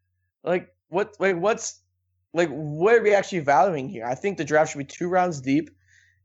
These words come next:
and I, like, I think Stevie made a good point. Make the rest of the draft made for the U S L.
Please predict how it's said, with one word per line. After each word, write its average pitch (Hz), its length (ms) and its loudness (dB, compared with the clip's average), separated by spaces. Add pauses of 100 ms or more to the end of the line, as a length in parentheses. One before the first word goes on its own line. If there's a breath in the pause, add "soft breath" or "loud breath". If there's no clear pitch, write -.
(180)
and 139 380 2 (520)
I, 139 80 2
like, 165 340 0
I 170 60 0
think 220 200 -8
Stevie 208 220 -8
made 190 100 -8
a 165 60 -10
good 190 140 -4
point. 240 220 -4 (480)
Make 175 340 0
the 185 100 -2
rest 175 220 2
of 226 60 -2
the - 40 -4
draft 175 280 2
made 185 140 -2
for 185 80 -8
the 170 60 -6
U 180 100 2
S 180 180 0
L. 175 340 2